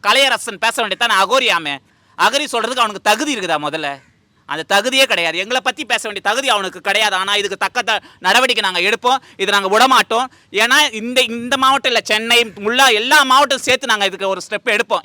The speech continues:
எடுக்காமலாம் மாட்டோம். ஏன்னா எங்க திருநங்கை சமூகத்தை பத்தி தப்பா பேசிட்டா, அதுக்காக நாங்க விட்டு விட மாட்டோம். அவளை பத்தி எல்லாமே தெரியும், அவ வீட்டு அட்ரஸ், அவ எங்க இருக்கா, எல்லாமே தெரியும்.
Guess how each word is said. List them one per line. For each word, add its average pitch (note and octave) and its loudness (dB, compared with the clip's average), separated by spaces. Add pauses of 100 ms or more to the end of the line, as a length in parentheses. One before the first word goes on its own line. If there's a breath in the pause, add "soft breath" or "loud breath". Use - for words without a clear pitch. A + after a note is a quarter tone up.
எடுக்காமலாம் G#3+ 2
மாட்டோம். E3 -6
ஏன்னா G3 0 (180)
எங்க G#3+ -6
திருநங்கை D4+ 0
சமூகத்தை G#3 0
பத்தி G#3+ -16
தப்பா G3 0 (100)
பேசிட்டா, G3+ 2 (420 soft breath)
அதுக்காக G3+ 0
நாங்க E3+ -2
விட்டு G3 -4
விட F#3+ 2
மாட்டோம். D3+ -4 (240 soft breath)
அவளை F#3+ 2
பத்தி A3+ -2 (100)
எல்லாமே A#3 2
தெரியும், A3 2
அவ G#3 -2
வீட்டு A3+ 0
அட்ரஸ், G#3+ -4 (100)
அவ G3+ 2
எங்க A3+ 0
இருக்கா, A3 0 (100)
எல்லாமே A#3+ 2 (100)
தெரியும். F#3+ -2